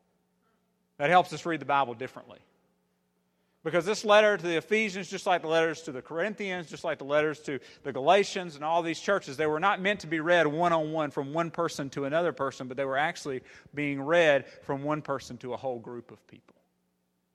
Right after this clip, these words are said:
And it begins to totally change the way that we read those scriptures and read those letters from Paul when we start reading the yous as y'alls.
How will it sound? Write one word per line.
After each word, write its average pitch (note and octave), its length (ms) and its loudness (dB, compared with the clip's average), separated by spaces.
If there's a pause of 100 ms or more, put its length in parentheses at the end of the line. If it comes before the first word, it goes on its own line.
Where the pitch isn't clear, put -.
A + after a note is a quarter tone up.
(1600)
And G3 120 4
it F#3 60 -4
begins F#3 320 -2
to E3 80 -4
totally G3+ 480 2
change E3 720 -4
the C#3+ 80 -4
way D#3+ 300 2
that C#3+ 140 0
we D#3 120 -4
read D#3+ 560 -4
those C#3+ 280 -4 (200)
scriptures C#3+ 680 -4
and B2+ 140 -10
read E3+ 200 -4
those D3 180 0
letters C#3+ 300 0
from - 160 -16
Paul C#3 320 -2
when C3+ 180 -14
we C3+ 80 -8
start C#3+ 300 -2
reading C#3+ 300 -6
the B2 80 -8
yous B2+ 600 -10 (640)
as A2+ 200 -8
y'alls. A#2 640 -2